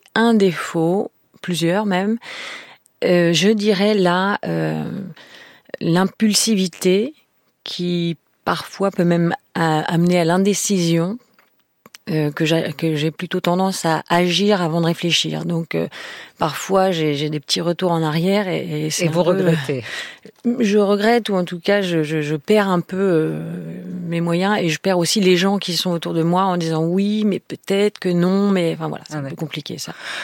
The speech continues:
Speaker 2: Vous croyez aux fantômes, Alice Taglioni ?
Speaker 1: Euh, plutôt aux âmes.
Speaker 2: Hmm.
Speaker 1: Les fantômes, euh,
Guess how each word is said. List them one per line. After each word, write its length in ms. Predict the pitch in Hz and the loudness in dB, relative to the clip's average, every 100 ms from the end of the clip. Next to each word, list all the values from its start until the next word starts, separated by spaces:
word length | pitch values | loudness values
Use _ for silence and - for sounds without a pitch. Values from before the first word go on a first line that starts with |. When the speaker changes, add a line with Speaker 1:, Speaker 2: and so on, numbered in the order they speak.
| - - | -10 0
Speaker 2:
Vous 120 | 208 | 2
croyez 280 | - 302 381 | 6 6 6
aux 80 | 294 | 2
fantômes, 520 | - 175 - 156 202 | 0 -4 -2 0 0
Alice 260 | 196 147 | 0 -2
Taglioni ? 500 | - 139 139 139 147 208 _ _ _ - - - - - - - - | -6 -6 -4 -4 -6 -10 _ _ _ -20 -20 -20 -20 -18 -18 -18 -4
Speaker 1:
Euh, 220 | 185 196 | 0 0
plutôt 320 | 175 220 262 254 | -2 -2 2 4
aux 200 | 190 175 | 6 4
âmes. 320 | 156 147 147 131 _ _ _ _ - | 2 -2 -6 -14 _ _ _ _ -10
Speaker 2:
Hmm. 160 | 160 135 | -8 -6
Speaker 1:
Les 240 | 214 160 | -2 -2
fantômes, 720 | 151 180 175 - 202 202 202 | -2 -4 -6 -2 0 2 4
euh, 380 | 175 151 151 156 | 2 0 -2 -6